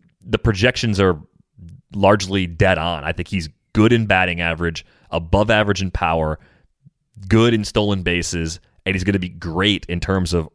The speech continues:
runs. And I keep coming back to it. I tweeted this this weekend. I think I'm more dialed into playing time and counting stats than I've ever been before. I still love Statcast. I love players that hit the ball hard. I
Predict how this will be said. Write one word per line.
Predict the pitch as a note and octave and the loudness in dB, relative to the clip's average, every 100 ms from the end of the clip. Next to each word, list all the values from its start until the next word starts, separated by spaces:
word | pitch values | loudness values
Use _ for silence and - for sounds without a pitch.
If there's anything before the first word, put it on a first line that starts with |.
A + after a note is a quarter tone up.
| - | -16
runs. | D#2+ E2+ F#2 E2+ C2+ - - _ | -4 2 2 2 -4 -12 -14 _
And | - F2+ D#2 C#2+ _ _ _ _ _ _ - | -4 -2 -2 -10 _ _ _ _ _ _ -18
I | |
keep | - C3+ - | -2 0 2
coming | D3 C#3+ | 0 2
back | C3+ C#3+ | 0 0
to | - E3 | 2 2
it. | E3+ - - | 2 -4 -4
I | E2+ | -4
tweeted | - B2+ C3+ | 0 2 4
this | C3 - | 2 2
this | B2 - | 0 2
weekend. | B2+ C3+ C3+ G2 | 0 2 0 0
I | F#2+ | -2
think | C3+ | 0
I'm | C#3+ A2+ F#2+ E2+ - _ _ _ - | 2 2 0 -6 -16 _ _ _ -4
more | G#2 B2 D3+ | 4 6 6
dialed | C3 B2+ B2+ A2+ | 4 2 2 2
into | A2+ A2 | 0 -2
playing | - - G#2 B2 C3+ | -10 -2 0 2 2
time | C3 C3+ C#3 | 0 0 -2
and | F#2+ F2 | -4 -6
counting | - G2 A#2+ | -2 0 2
stats | B2+ - B2+ C3 - | 0 0 0 -2 -4
than | G2+ | -2
I've | F2+ - | -2 -2
ever | G#2 G#2 A#2 | 0 2 2
been | G2 G#2 G#2+ | 4 2 2
before. | F#2 - G2+ D#2 - _ _ _ _ - | -2 -4 -2 -2 -4 _ _ _ _ -4
I | |
still | F#2 - A#2 A#2+ A#2 - _ _ _ | -4 2 4 4 2 -6 _ _ _
love | E2 F#2 A#2 | -4 -2 0
Statcast. | - A#2+ C3+ - D#3+ E3 - | 0 0 0 0 -2 -2 -4
I | F#2 | -2
love | F#2 F#2 F#2+ A2+ A2 | -2 0 2 2 0
players | - A#2 A#2+ A2 | 0 4 6 4
that | |
hit | A2 A#2+ | 2 0
the | |
ball | G#2 B2 A#2+ | 2 4 4
hard. | A2+ B2 | 4 4
I | C3+ | 2